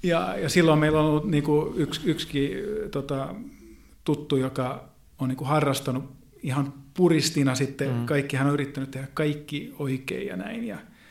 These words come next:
Speaker 2: Mm.
Speaker 1: ja tota, sit hän, hän, hänellä oli jo lattiat kiinni, ja sitten kun hän, hän, hän sitten jostain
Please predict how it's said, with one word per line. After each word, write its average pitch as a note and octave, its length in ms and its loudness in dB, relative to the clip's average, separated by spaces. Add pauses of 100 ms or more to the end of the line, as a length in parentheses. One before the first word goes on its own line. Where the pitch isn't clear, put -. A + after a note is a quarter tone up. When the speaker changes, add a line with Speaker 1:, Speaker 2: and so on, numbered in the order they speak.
(140)
Speaker 2:
Mm. A#2 160 -4
Speaker 1:
ja B2+ 80 -6
tota, B2+ 260 -8
sit C3+ 220 -4
hän, B2+ 260 -2
hän, C3 300 -2
hänellä C#3 260 4
oli B2+ 140 0
jo C#3 140 0
lattiat D3 480 -4
kiinni, B2+ 400 -2
ja - 100 -10
sitten B2 280 -12
kun C3+ 200 -10
hän, A#2+ 280 -8
hän, A#2+ 220 -8 (100)
hän B2 280 -6
sitten B2 400 -10
jostain A#2+ 400 -6